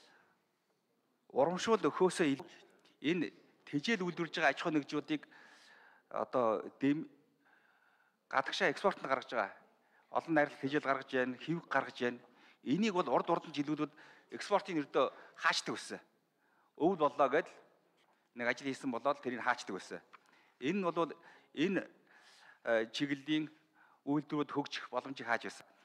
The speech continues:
Өнгөрсөн өвд бол энэ, энэ хэвг болон олон найрлах тэжээлийн гадагшаа гарах экспортыг бол хаагаагүй. Бид экспортыг хоригж болохгүй байхгүй. Аж ахуй нэгжийн, э, хэвийн үйл ажиллагаанд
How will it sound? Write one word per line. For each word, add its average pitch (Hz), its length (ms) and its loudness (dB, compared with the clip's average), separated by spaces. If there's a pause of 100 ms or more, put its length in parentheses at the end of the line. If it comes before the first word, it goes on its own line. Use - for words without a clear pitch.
(180)
Өнгөрсөн 160 640 -4 (480)
өвд 165 240 2
бол 143 240 0 (480)
энэ, 123 240 -4
энэ 131 160 -2
хэвг 151 240 -4
болон 147 320 -2
олон 151 160 -2
найрлах 143 480 0
тэжээлийн 165 480 0 (800)
гадагшаа 147 320 0
гарах 127 160 -4
экспортыг 147 400 0
бол 117 120 -6 (360)
хаагаагүй. 131 400 2 (320)
Бид 170 160 0
экспортыг 208 400 2
хоригж 160 240 0
болохгүй - 240 -2
байхгүй. - 240 4
Аж 131 160 -4
ахуй 202 100 2
нэгжийн, 170 380 -4 (560)
э, 127 160 -6
хэвийн 185 160 0
үйл 160 160 0
ажиллагаанд 143 320 -2